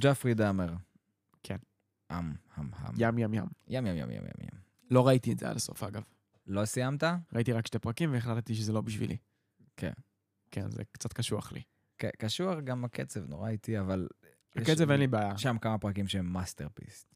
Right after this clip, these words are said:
Speaker 2: כן, אני בטוח.
Speaker 1: פרק עם ה-, עם בן אדם, אה, שהוא חירש, כל הפרק הוא כאילו כמעט
Speaker 2: אילם?
Speaker 1: בלי סאונד.
Speaker 2: וואו.
Speaker 1: כמעט בלי סאונד, רק
Speaker 2: יואו.
Speaker 1: סימול.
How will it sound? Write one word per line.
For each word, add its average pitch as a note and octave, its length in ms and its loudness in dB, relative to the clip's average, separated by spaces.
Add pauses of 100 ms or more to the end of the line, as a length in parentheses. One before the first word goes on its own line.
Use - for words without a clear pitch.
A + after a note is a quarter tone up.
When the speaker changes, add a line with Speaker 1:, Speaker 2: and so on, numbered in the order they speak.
Speaker 2:
כן, A#2+ 140 -2
אני G#2+ 160 -4
בטוח. G#2+ 400 0
Speaker 1:
פרק A2+ 300 2
עם G2+ 100 2
ה-, F2+ 300 0 (140)
עם F#2+ 120 -4
בן F#2 160 -2
אדם, F#2+ 400 0
אה, F2+ 160 0
שהוא E2+ 400 -6
חירש, G#2+ 680 -2 (760)
כל G#2 200 0
הפרק G2 340 0
הוא F2+ 280 -6 (720)
כאילו F#2 480 -4 (240)
כמעט A2+ 260 2
Speaker 2:
אילם? - 80 -2
Speaker 1:
בלי A2 200 2
סאונד. G2 480 -2 (160)
Speaker 2:
וואו. C#2 280 -10 (260)
Speaker 1:
כמעט G#2 280 0
בלי F#2+ 180 -4
סאונד, F2+ 340 -4
רק F#2+ 120 -4
Speaker 2:
יואו. A#2+ 120 -4
Speaker 1:
סימול. - 240 -4